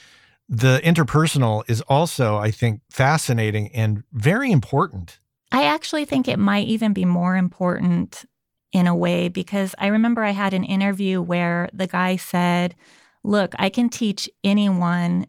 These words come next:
Speaker 2: to do what we do. It's not brain surgery, but you can't give someone the type of personality and the type of temperament that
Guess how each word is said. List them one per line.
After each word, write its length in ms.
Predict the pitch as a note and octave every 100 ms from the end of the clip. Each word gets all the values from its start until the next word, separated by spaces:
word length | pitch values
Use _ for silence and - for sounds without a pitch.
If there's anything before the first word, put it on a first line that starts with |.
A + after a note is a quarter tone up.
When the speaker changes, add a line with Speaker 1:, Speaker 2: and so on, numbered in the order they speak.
| _
Speaker 2:
to 160 | - F3+
do 300 | F#3 F3+ F3
what 180 | F3 E3+
we 160 | E3
do. 540 | D#3 E3+ D#3+ C3+ - - -
It's 220 | G3+ -
not 240 | F#3 F3
brain 320 | - E3+ F3
surgery, 720 | F3 F#3+ E3+ F3 E3+ F3+ G3+ - - _ -
but 180 | G3+ -
you 140 | G3+
can't 580 | G3+ - G#3+ G3+ G3+ G3 -
give 240 | - F#3 F3
someone 600 | - F#3 F#3 F3 E3+ E3
the 100 | F3
type 400 | E3+ F#3 F3+ F3
of 180 | F3 -
personality 1040 | - F3 - E3+ E3+ E3+ F3 E3+ E3+ E3+
and 140 | - F3
the 60 |
type 360 | D#3 F#3+ F3 F3
of 380 | F3 E3+ D#3+ - _ _ _ -
temperament 840 | - G#3 G3+ F#3 E3 E3 E3 - _ _ _ -
that 260 | F#3+ F3